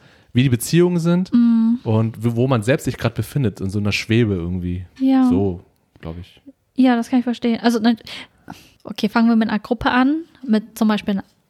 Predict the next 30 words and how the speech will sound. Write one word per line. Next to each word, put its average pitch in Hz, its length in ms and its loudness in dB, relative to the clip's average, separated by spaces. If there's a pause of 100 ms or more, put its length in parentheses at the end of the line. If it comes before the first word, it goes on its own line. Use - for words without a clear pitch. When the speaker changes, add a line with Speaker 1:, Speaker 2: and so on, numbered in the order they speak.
Speaker 1:
Mhm. 170 500 -4
Speaker 2:
die 226 140 2
du 220 100 0
grad 208 220 -2
beschrieben 202 440 -2
hast. - 140 -6
Das - 120 -18
ist - 60 -4
eine 208 280 -2
Hausparty. 269 680 -2
Speaker 1:
Mhm. 190 440 -4
Speaker 2:
Ähm, 214 520 2
vielleicht 226 380 -2
sind 294 160 -2
Freunde 247 480 0
dabei, 226 720 0
Speaker 1:
Mhm. 110 400 -6
Speaker 2:
vielleicht 208 300 -6
auch 202 100 -6
nicht, 294 640 0
aber 214 440 -2 (680)
man, 214 340 2
wir 220 160 2
gehen 240 180 2
davon 226 240 0
aus, 214 140 0
dass 220 140 -2
die 220 80 -4
meisten 214 280 -2
Leute 208 460 0